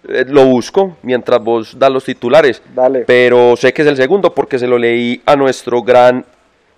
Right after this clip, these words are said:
Speaker 1: y muy fan de él somos, a mister Chip.
Speaker 2: mister Chip.
Speaker 1: Se lo leí a mister Chip.
Speaker 2: Listo, o sea, voy tirando titulares. Este es de Fútbol Red.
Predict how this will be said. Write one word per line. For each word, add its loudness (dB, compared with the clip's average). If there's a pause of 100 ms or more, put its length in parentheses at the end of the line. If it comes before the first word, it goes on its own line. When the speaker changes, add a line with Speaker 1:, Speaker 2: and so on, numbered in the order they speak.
(200)
Speaker 1:
y -4 (320)
muy 2
fan 2
de 4
él -2
somos, 0
a 2
mister -6
Chip. -6 (680)
Speaker 2:
mister -8
Chip. -4
Speaker 1:
Se -4
lo 2
leí 4
a 6
mister -4
Chip. -4 (920)
Speaker 2:
Listo, -2
o 2
sea, 4
voy 4
tirando 2
titulares. 0
Este 0
es -2
de 4
Fútbol 2
Red. 2